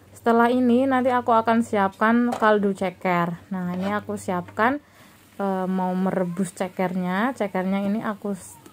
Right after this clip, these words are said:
campur dengan daun seledri dengan daun bawang.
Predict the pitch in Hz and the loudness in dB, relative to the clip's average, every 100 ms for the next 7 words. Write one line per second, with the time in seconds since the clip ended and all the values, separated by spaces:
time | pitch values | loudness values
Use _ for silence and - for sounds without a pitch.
0 | - 196 185 - 220 247 220 190 180 180 | -6 -4 -4 -2 0 0 -2 -2 -2 0
1 | 214 233 - - - 196 196 196 208 190 | 0 -2 -6 -20 -6 2 2 2 2 0
2 | 175 185 208 269 240 185 180 180 196 226 | 0 2 2 2 -2 -2 0 0 0 2
3 | 196 175 175 185 180 185 175 - 170 170 | 2 0 0 -2 -2 -4 -8 -6 -4 -2
4 | 170 170 175 - | -2 -4 -6 -10